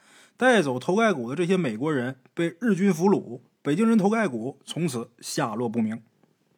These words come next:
哎，等到日军侵华以后，把同和医院这地方改建成了大型医院，前中后四座宫殿式的大楼，两边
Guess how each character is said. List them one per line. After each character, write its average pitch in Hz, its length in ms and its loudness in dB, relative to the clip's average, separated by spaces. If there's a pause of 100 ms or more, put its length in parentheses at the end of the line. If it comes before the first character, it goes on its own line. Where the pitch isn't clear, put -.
(160)
哎， 104 260 -8 (720)
等 170 160 -2
到 220 160 2
日 233 180 0
军 214 180 4
侵 208 200 2
华 196 180 2
以 151 120 0
后， 151 420 -2 (420)
把 113 140 -10
同 165 240 -6
和 160 160 -4
医 170 80 -2
院 175 260 0
这 131 140 0
地 110 200 -4
方 95 200 -12 (120)
改 110 180 -10
建 135 180 -6
成 110 140 -10
了 127 80 -6
大 - 280 -8
型 117 220 -4
医 117 60 -2
院， 110 280 -8 (680)
前 220 420 2
中 220 260 4
后 214 480 0
四 214 460 -2
座 135 220 -4
宫 226 320 2
殿 208 260 2
式 139 140 -6
的 120 80 -4
大 120 160 -6
楼， 101 240 -12 (400)
两 127 240 -6
边 143 100 -2